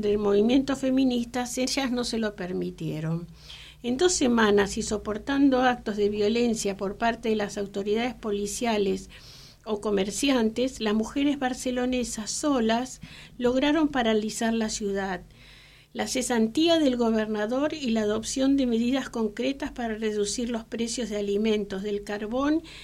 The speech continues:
y asegurar sus abastecimientos. Los tres hombres del Obregat-, del Llobregat partieron de Barcelona con la sensación de que el mundo que ellos conocían pronto desaparecía,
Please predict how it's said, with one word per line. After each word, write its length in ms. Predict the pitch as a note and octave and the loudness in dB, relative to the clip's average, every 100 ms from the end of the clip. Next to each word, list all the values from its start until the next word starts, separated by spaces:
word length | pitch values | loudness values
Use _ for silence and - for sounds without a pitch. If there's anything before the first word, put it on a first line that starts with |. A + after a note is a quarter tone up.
| - | -12
y 80 | A#3 | -4
asegurar 580 | A3+ A3 A3 A3+ B3 B3 | -2 -2 -4 -4 -4 -4
sus 200 | B3 B3+ | -6 -8
abastecimientos. 1300 | A#3 A3+ G#3 G3 G#3+ G3+ F#3+ F#3+ F#3+ F#3+ G3 - - - - - - - - - - - - _ _ - | -8 -8 -8 -6 -4 0 0 0 -4 -6 -18 -16 -16 -16 -20 -20 -20 -20 -20 -20 -20 -20 -20 _ _ -10
Los 240 | A#3+ A#3 | -4 -4
tres 320 | - C#4+ D4+ E4+ | 0 2 4 4
hombres 380 | D#4+ D#4 D4+ | 4 4 4
del 160 | C#4 C4 | 2 4
Obregat-, 680 | B3 A#3+ A#3 A3 A#3+ D4+ D4+ - - - | 4 4 2 2 2 0 -4 -14 -20 -18
del 220 | A3+ A3+ | -6 -2
Llobregat 600 | A#3 A3 G#3+ G#3+ A#3 D4+ - - - | 0 0 0 2 2 0 -4 -18 -8
partieron 560 | A3 A3+ C4+ C4 C4 | -6 -4 -2 0 2
de 100 | A#3+ | 2
Barcelona 800 | A3+ G#3 G3+ - G#3+ B3 B3+ C4 B3 | 0 0 -2 -4 -2 -2 -2 -2 -2
con 160 | A3+ | -2
la 120 | G#3+ | -2
sensación 680 | G#3 G#3+ G#3 G#3+ G3+ B3+ C4+ | -2 -2 -2 -4 -2 0 0
de 120 | C#4 | 0
que 100 | C#4 | 0
el 100 | A3+ | 0
mundo 420 | A3+ B3 B3 B3 | 2 2 2 0
que 140 | A#3+ A#3+ | -2 -4
ellos 260 | A#3+ B3+ | -2 -4
conocían 840 | - G#3+ G#3 G#3 B3+ C4 C4 C4+ C#4 - - - - - - | -8 -12 -8 -4 -2 0 0 -2 -4 -10 -20 -20 -20 -20 -10
pronto 480 | B3+ C4+ C#4 C#4+ | -2 2 2 0
desaparecía, 1160 | B3 A3 A3+ A3 G#3 F#3+ F3+ G#3+ F#3+ F#3+ F3+ F#3 | -2 -2 -4 -6 -4 -4 -6 -6 -4 -4 -4 -10